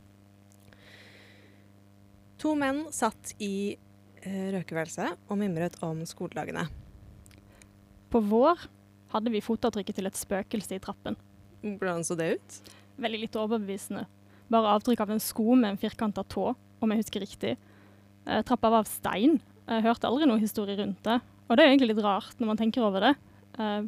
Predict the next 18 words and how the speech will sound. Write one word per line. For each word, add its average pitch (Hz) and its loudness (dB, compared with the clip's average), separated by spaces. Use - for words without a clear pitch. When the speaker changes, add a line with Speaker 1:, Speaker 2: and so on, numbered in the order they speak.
Speaker 2:
for 254 2
det 233 4
var 208 2
ingen 226 6
som 220 4
fant 226 -2
på 214 2
en. 247 4
Man 247 8
vet 233 6
aldri 226 2
med 208 0
gutter, 220 0
de 220 0
har 220 0
en 196 -2
egen 214 -2
mytologi. 202 -6